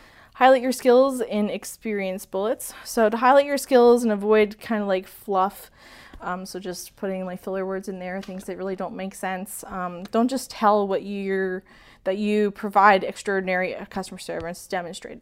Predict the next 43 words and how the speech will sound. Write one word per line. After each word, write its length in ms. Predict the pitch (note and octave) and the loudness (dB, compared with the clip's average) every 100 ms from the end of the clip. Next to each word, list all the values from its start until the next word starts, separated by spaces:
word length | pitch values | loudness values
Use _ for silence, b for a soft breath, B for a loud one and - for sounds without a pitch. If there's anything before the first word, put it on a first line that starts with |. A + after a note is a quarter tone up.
| - | -16
How 220 | - G3+ | -2 0
did 180 | G3 F#3 | 0 -6
you 120 | F3 | -12
do 140 | F3 D#3 | -12 -10
that? 280 | F#2+ - | -10 -10
So 80 | - | -12
similar 340 | - G3 F#3+ F3+ | -10 -8 -8 -10
to 140 | - | -10
the 120 | F3+ | -10
previous 520 | F3 G3+ F#3 F#3 F#3 - | -10 -8 -4 -2 -4 -8
example, 680 | F#3 F#3+ F#3 F#3+ F#3+ F#3 B B B B | -10 -6 -6 -2 0 0 B B B B
show 360 | - - A3+ G#3+ | -10 4 6 8
how 160 | G#3+ F#3+ | 6 4
you've 240 | G3+ F#3+ | 2 -4
increased 360 | F#3 - G#3+ G#3+ | -6 -4 -4 -4
that 120 | F3+ | -6
productivity 840 | - F3 E3+ - F#3 D#3+ E3 E3+ F#3+ _ | -4 -8 -6 -10 -10 -10 -10 -10 -12 _
through 160 | - F#3 | -10 -8
different 300 | F3+ F3+ F3+ | -8 -12 -14
things 200 | E3+ F3+ | -14 -14
that 80 | - | -14
you've 180 | F#3 - | -12 -6
done 240 | E3 E3+ | -6 -6
in 100 | F3 | -12
your 120 | E3 | -10
role. 360 | E3+ D#3 D3+ G#3+ b b b b | -6 -4 -6 -10 b b b b
And 160 | E3+ F3+ | -10 -6
think 160 | G3 G3 | -6 0
about 220 | F#3 D3+ | 0 2
how 180 | G3+ F#3+ | 4 4
y-, 220 | G3 - b b | 2 -6 b b
you 140 | G#3 | -6
did 160 | A3 A#3+ | 2 4
that 100 | A#3+ | 4
in 60 | A3+ | 2
your 100 | A3 | 2
role 180 | A3 G#3+ | 2 2
and 180 | F#3 F#3 | -2 -6
then 160 | F3+ | -6
why 200 | F3 E3+ | -4 -4
was 180 | F3 E3+ | -6 -10
it 60 | - | -16
important. 720 | G#3+ - - - - - - | -16 -14 -14 -16 -18 -18 -20